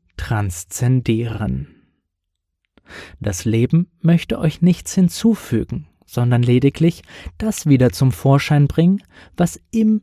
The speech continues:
Innersten jeder Lebensform wohnt. Ist das reine Potenzial erst einmal freigelegt,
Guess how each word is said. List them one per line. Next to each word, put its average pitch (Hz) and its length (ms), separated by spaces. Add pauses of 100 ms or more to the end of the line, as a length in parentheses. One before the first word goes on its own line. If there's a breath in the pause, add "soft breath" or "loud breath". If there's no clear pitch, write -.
(120)
Innersten 190 640
jeder 143 300
Lebensform 117 920
wohnt. 113 800 (1600 loud breath)
Ist - 220
das 90 200
reine 120 300
Potenzial 127 840
erst - 240
einmal 160 260
freigelegt, 147 880